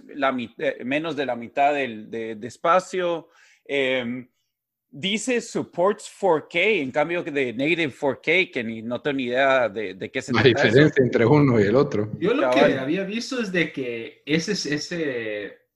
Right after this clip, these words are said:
Speaker 3: <clears throat> el Series S, que es la versión, eh, sin disco del Xbox, como que está más enfocada a que para jugadores que usan monitores de computadora para su game setup.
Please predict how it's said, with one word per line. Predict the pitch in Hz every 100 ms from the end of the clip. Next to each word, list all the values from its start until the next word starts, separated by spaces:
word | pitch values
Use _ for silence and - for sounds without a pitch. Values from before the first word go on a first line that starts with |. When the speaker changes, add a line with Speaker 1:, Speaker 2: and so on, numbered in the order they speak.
| _
Speaker 3:
<clears throat> | 131 117 101 _ _ _ _ -
el | 123 110 107 -
Series | 175 165 127
S, | 120 185 -
que | -
es | 139
la | 127
versión, | 104 - 123 135 135
eh, | - 107 101 98 98 95
sin | - 120 101
disco | 120 117 139 107
del | 107
Xbox, | 131 156 147 - - _ - _ _ _
como | 143 139 131
que | 131
está | 123 147
más | 151 175 214
enfocada | 190 127 - 123 156 190 - -
a | 113 -
que | 110 110 104 98 - - _
para | - 110
jugadores | 107 113 110 120 143 -
que |
usan | 165 160 151 120
monitores | 110 95 - 123 139
de | 135 -
computadora | 95 _ 90 104 147 110 - _
para | 104 98 95
su | - 101
game | 117 147
setup. | 147 95 92